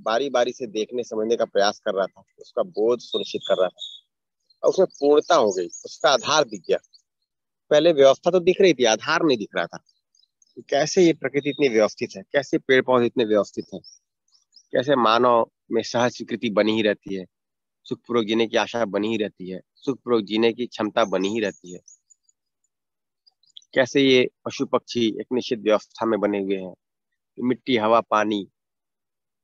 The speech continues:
कैसे बने हुए हैं। अब इनका आधार नहीं दिख रहा था। इस अस्तित्व के अनुभव के साथ, सहअस्तित्व के अनुभव के साथ वो सारा स्पष्ट हो गया। तो जो स्थिति बनी मेरे अंदर कि अब बोध की पूर्णता हो गई,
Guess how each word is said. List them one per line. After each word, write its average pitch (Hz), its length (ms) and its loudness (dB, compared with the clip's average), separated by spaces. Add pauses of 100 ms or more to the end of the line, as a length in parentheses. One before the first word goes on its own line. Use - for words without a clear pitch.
(1400)
कैसे 113 260 -4
बने 98 240 -4
हुए 92 180 -6
हैं। 92 100 -10 (240)
अब 127 120 0
इनका 151 220 2
आधार 127 300 0
नहीं 135 140 -2
दिख 101 180 -6
रहा 87 100 -6
था। - 140 -18 (140)
इस 156 160 -2 (140)
अस्तित्व 143 380 -6
के 147 140 0
अनुभव 120 340 4
के 117 140 -8
साथ, 92 260 -2 (840)
सहअस्तित्व 120 460 -8
के 120 100 -2
अनुभव 113 300 2
के 107 120 -10
साथ 87 240 -4
वो - 300 -20
सारा 131 260 -2
स्पष्ट - 380 -16
हो 90 60 -6
गया। 90 120 -8 (1400)
तो 143 60 0
जो 151 120 2
स्थिति 160 320 -2
बनी 165 220 4
मेरे 135 220 6
अंदर 104 280 2
कि - 1500 -10
अब 120 200 0
बोध 135 280 2
की 139 100 -6
पूर्णता 113 380 -2
हो 98 160 -2
गई, 90 180 -6